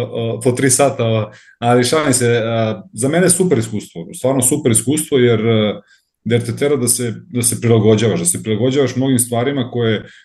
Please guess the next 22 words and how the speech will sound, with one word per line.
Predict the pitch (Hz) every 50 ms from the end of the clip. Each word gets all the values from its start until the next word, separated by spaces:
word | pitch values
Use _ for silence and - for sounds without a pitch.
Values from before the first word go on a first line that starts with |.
| _ _ _
koje | - 123
su | 120 - - 123
ne-, | 123 127 131 143 139 127 - - _ _ _ _
nekako | 127 127 131 123 131 120 - - 131 123 117 110 - - - _ _ _
neobičajene | 120 123 120 110 117 131 - - 139 135 127 113
za | 107 123
nas | 123 127 123 117 - - -
ovde | 104 104 95 90 92 95 92 95
i | 101 104 104 104 107 107 107 107 98 87 -
treba | 117 110 104 110
da | 110 101
se | - - 107 90
prilagodiš | 87 98 104 107 107 107 104 104 98 87 - -
i | 101 101 98 95 92 87 87 - - - _
nekoj | 113 113 113 113 113 107
drugoj | 101 107 110 110 107
kulturi | 110 113 110 - - 104 101 104 101 98 98 98 101
i | 104
nekom | 101 110 104 98 - 110
drugom | 104 107 107 107 113
mentalitetu | 107 107 101 90 113 104 101 92 - 107 101 98 - - 101
ljudi | 95 101 104 104 95 87 101 104 104 101 92 87